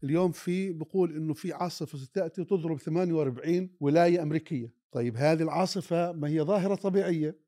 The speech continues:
زي ما هو الزلزال ظاهرة طبيعية، وهذا الزلزال مش أول مرة بيحدث يعني، أو في هذه المنطقة فقط.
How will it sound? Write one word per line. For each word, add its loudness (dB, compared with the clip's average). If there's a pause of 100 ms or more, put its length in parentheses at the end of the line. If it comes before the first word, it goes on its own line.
(100)
زي 2
ما 0
هو 0
الزلزال 0
ظاهرة 0
طبيعية، 4 (360)
وهذا 6
الزلزال 6
مش -2
أول 4
مرة 2
بيحدث -4 (280)
يعني، 0 (120)
أو 2
في 0
هذه 6
المنطقة 2
فقط. -2